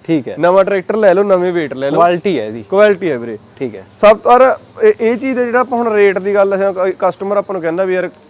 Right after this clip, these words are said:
Speaker 2: approximately ਜਿਵੇਂ ਕਹਿੰਦੇ ਸੌ ਦੇ ਵਿੱਚੋਂ ਕੋਈ ਪੰਜ ਚਾਰ ਕ-,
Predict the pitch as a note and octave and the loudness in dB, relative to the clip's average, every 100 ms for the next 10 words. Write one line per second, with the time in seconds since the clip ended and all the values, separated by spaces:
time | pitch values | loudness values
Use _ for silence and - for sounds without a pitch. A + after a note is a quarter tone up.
0 | - - - G3 G3+ A3 - B3 A#3+ A3 | -20 -20 -14 -8 -4 -4 -4 -4 -4 -4
1 | A3+ A3+ A3+ - _ _ _ _ _ _ | -6 -8 -8 -14 _ _ _ _ _ _
2 | _ _ _ _ - E3 G#3+ A3 A3 A3+ | _ _ _ _ -12 -4 0 2 2 2
3 | A3 A3 A3 A3 A3 G#3 A3 A3+ G#3+ F#3+ | 2 2 2 0 -2 -2 0 0 0 0
4 | G#3 G3 F#3+ F#3+ F3+ | 2 2 2 0 0